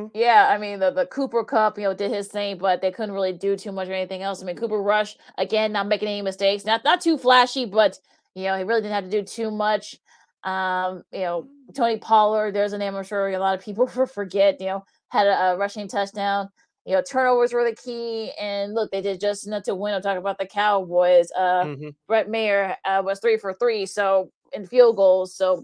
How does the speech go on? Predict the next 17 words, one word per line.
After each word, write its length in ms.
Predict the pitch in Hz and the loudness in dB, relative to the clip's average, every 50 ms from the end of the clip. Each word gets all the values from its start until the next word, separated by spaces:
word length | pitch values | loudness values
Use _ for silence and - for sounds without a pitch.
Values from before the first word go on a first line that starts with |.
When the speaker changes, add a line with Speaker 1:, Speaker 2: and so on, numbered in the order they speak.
| - _ - | -8 _ -10
Speaker 1:
you 80 | 185 170 | -8 -8
know, 160 | 147 147 160 | -8 -8 -4
that, 200 | 175 196 190 185 | -2 -2 0 2
that 160 | 226 226 226 | 2 2 4
whole 160 | 214 196 196 | 6 4 4
thing 140 | 190 196 185 | 4 2 -2
was 140 | 185 190 185 | -2 -2 -4
interesting 500 | 185 185 180 - 190 185 - 196 185 185 | -4 -6 -6 -8 -10 -8 -8 -8 -8 -4
there. 200 | 202 208 190 185 | -4 -4 -4 -4
But, 240 | 175 - 202 196 202 | -4 -4 -2 -2 0
uh, 160 | 202 196 196 | 0 -2 -2
yeah, 300 | 180 180 202 220 202 160 147 | -4 -4 -2 -2 0 0 -2
I 80 | 180 | -4
mean, 180 | 190 190 190 196 - - - _ _ - | -4 -6 -10 -12 -14 -20 -20 _ _ 2
like 120 | 254 262 | 4 4
I 40 | 254 | 4
said 220 | 247 269 277 220 | 6 4 4 2